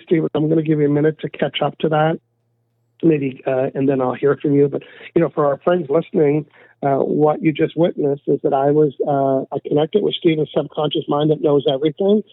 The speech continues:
And through my quick question asking, his brain told my brain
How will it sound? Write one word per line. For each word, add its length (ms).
And 280
through 340
my 580
quick 220
question 460
asking, 600
his 180
brain 460
told 220
my 320
brain 520